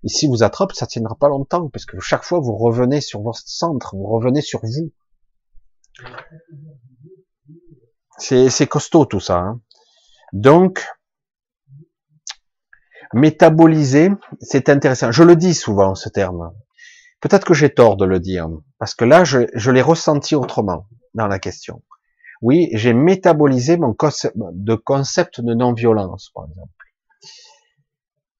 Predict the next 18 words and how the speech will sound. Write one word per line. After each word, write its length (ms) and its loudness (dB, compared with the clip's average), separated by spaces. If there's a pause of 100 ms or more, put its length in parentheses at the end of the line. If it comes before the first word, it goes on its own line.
(120)
Donc, 320 -4 (180)
violence, 680 -2
c'est 240 -8
pas 140 -6
forcément 460 -6
la 120 -4
violence, 440 -6
ça 80 -14
peut 120 -12
être 240 -12
la 140 -6
violence 560 -4
à 80 -12
soi, 420 -6 (160)
violence 400 -10
aux 180 -10
autres, 220 -6
la, 100 -8